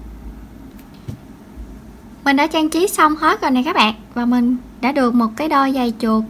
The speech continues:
xinh xắn như thế này. Đây. Phía mặt dưới nè. Chúng ta có một mẫu mặt đế rất là phẳng ha. Chúng ta sẽ không có cần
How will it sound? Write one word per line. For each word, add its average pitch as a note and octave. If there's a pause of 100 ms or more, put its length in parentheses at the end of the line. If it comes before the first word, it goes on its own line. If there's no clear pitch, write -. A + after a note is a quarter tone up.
(180)
xinh C#4+
xắn D4
như E4
thế D#4+
này. C4 (920)
Đây. B3+ (2000)
Phía C#4
mặt E4
dưới C4
nè. C#4+ (1600)
Chúng D4
ta C#4
có C#4
một B3+
mẫu G#3+
mặt C4
đế C4
rất D#4+
là A3+ (120)
phẳng G3
ha. D#4+ (1200)
Chúng C#4
ta D4
sẽ B3+
không C4
có D4
cần A#3